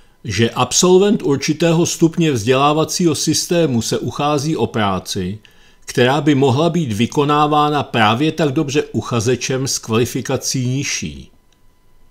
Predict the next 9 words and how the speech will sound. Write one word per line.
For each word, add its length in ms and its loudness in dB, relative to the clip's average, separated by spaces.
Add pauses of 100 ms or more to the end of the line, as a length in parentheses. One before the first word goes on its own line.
(720)
Taková 500 4
situace 680 2
pochopitelně 760 0
z 100 -6
čistě 460 0
ekonomického 800 0
hlediska 560 0
absolventa 760 0
poškozuje, 880 -4